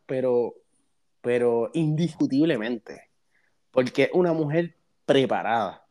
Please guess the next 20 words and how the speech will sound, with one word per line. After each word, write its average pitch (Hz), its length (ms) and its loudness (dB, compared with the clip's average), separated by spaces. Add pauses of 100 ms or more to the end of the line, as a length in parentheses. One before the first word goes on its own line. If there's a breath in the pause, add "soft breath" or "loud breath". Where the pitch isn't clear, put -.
(400)
Y 156 140 -2
perdónenme, 190 960 0 (400)
yo 117 200 -4
sé 147 160 -2
que 165 100 2
se 180 100 -6
escucha 165 400 2
como 147 240 -2
que, 131 160 0
"Diantre, 135 380 -2
este 117 220 -2
tipo 131 260 2
parece 139 380 -2
que 127 720 2 (340)
Jennifer 135 400 -2
González 123 420 -2
le 190 80 2
mandó 160 220 -2
un 127 60 -4
chequecito", 123 640 -4